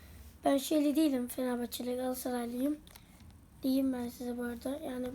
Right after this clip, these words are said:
bu kardeşimin aldırdım. Eskiden Fenerbahçeliydim ben. Ondan sonra da şey oldu. Bir dakika.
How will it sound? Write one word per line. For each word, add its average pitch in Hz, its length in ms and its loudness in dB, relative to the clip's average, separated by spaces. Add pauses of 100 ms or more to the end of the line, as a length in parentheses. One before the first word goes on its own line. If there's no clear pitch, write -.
(100)
bu 277 120 0
kardeşimin 285 580 4
aldırdım. 254 580 -2 (400)
Eskiden 269 380 0
Fenerbahçeliydim 247 960 -2
ben. 269 200 2 (840)
Ondan 277 200 4
sonra 262 280 -2
da 247 80 -4
şey 262 200 0
oldu. 247 400 0 (3250)
Bir 254 80 -6
dakika. 247 280 -4